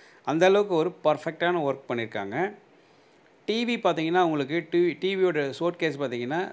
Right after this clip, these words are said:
ஸ்டேர்கேஸ் ஒட்டி அந்த இடத்த அப்படியே யூட்டிலைஸ் பண்ணிட்டாங்க. லெஃப்ட் டர்ன் பண்ணீங்கன்னா, நல்ல ஒரு டைனிங் ரூமுங்க. ஒரு எட்டு பேர் உட்காந்து சாப்பிட்ற மாதிரி. இந்த இடத்துக்கு தேவையான கிச்சன்,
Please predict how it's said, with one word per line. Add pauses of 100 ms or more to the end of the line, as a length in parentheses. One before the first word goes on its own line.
ஸ்டேர்கேஸ்
ஒட்டி
அந்த
இடத்த
அப்படியே
யூட்டிலைஸ்
பண்ணிட்டாங்க.
லெஃப்ட்
டர்ன்
பண்ணீங்கன்னா,
நல்ல
ஒரு (280)
டைனிங்
ரூமுங்க.
ஒரு
எட்டு
பேர்
உட்காந்து
சாப்பிட்ற
மாதிரி. (680)
இந்த
இடத்துக்கு
தேவையான
கிச்சன்,